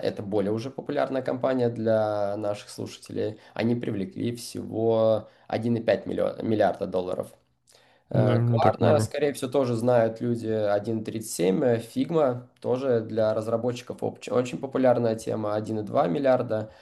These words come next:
Speaker 1: Э, и Circle, это вот, э, криптовалюта, э, выпускают, э, стейблкоин U S D C. Они тоже привлекли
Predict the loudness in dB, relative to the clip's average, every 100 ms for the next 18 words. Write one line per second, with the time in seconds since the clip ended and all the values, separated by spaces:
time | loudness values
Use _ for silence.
0 | _ _ -8 -4 -2 -2 0 0 2 0
1 | 0 -2 -2 2 2 0 -8 -10 -10 -8
2 | -6 -6 -6 -8 -6 -4 -2 -4 -4 -4
3 | -6 -10 -8 -8 -2 0 0 0 -2 -2
4 | -12 _ _ _ _ -10 -6 -6 -4 -4
5 | -4 -10 -4 2 2 2 -4 -10 -6 -4
6 | -2 -2 -4 -4 -2 -4 -4 -2 0 -2
7 | -6 -4 -4 -4 -8 -6 -2 -2 -4 -8
8 | -4 -2 0 -4 -4 -8 -6 -4 -4 -4